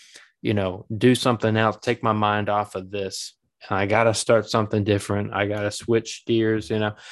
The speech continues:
'cause you, you got, it's a balance. Life is a balance. Everything is a balance. And that's what life is all about.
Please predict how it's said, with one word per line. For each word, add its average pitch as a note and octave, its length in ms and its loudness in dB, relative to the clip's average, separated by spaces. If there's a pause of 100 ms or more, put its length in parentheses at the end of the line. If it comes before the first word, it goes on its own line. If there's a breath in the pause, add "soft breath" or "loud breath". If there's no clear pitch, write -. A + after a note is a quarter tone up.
(180 loud breath)
'cause G#3 220 4
you, G#3 380 -4
you G3+ 220 -4
got, G3 320 -2
it's F#3+ 200 0
a - 40 -6
balance. D2+ 580 -10
Life E3+ 260 2
is G#2 120 2
a F#2+ 40 -12
balance. - 480 -6
Everything D3 400 4
is G#2+ 120 2
a G2+ 40 0
balance. F2 580 -8 (180)
And B2 400 8
that's C3+ 400 4
what B2 360 0
life G#2+ 280 0
is A2 100 0
all A2+ 180 4
about. F3 420 2